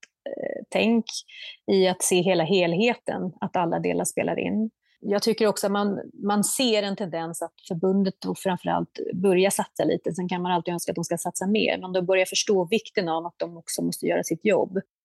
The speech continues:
för att vi ska ha en bra domarkår som håller en bra nivå.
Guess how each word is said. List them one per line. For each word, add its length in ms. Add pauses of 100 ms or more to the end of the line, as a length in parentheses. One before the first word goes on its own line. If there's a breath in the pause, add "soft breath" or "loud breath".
(260)
för 160
att 140
vi 60
ska 140
ha 240
en 100
bra 220
domarkår 560 (280)
som 160
håller 280
en 100
bra 160
nivå. 340